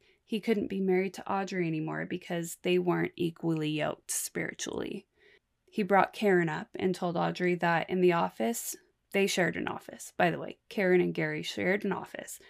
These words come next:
And in the office, they had visions together. And so Gary's like, "Yeah, I,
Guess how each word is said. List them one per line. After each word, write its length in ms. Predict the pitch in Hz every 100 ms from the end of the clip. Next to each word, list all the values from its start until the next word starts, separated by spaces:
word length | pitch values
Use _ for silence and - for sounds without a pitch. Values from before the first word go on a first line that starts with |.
| - _
And 180 | - 170
in 120 | 180
the 160 | 262 294
office, 720 | 254 233 - 233 233 - - - _ _ _ _
they 100 | 196
had 300 | 202 202 185
visions 560 | 170 170 165 165 -
together. 580 | - 190 165 - - - _ _ _ _ -
And 200 | 180 175
so 500 | - 190 190 190 -
Gary's 680 | - 180 180 180 175 175 -
like, 300 | 202 196 -
"Yeah, 180 | 214 196
I, 240 | 196 196